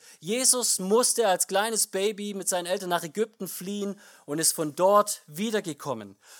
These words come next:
Mose hat einen Kindermord überlebt. Jesus hat einen Kindermord überlebt. Mose, sagt die Bibel, wurde getauft durch das Schreiten durch das Rote Meer.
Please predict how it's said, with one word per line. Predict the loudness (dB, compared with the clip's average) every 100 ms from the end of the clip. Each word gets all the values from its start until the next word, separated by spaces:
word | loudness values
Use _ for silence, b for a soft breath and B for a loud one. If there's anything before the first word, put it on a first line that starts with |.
| B
Mose | -10 2 6 6 8 6 6 2 -2 _ 0
hat | 4 4 4
einen | 2 2 0 -2 0
Kindermord | 2 4 6 6 8 6 4 -4 _
überlebt. | -4 4 6 8 6 4 -4 -14 b b b b
Jesus | -8 0 0 0 0 0 0 0 -2 -4
hat | -2 -2 -4
einen | -6 -4 -4
Kindermord | -4 -4 -4 -4 -2 -2 -4
überlebt. | -6 -6 -6 -10 _ B B B
Mose, | -2 4 4 6 4
sagt | 4 2 0
die | -10
Bibel, | -10 -8 -6 -2
wurde | -2 -2
getauft | -6 0 6 8 8 4 -14 b b
durch | -2 0 0
das | 0
Schreiten | 0 4 4 4 -2 -6 -4
durch | -6
das | -4 -2
Rote | -2 -2 -4
Meer. | -2 0 -2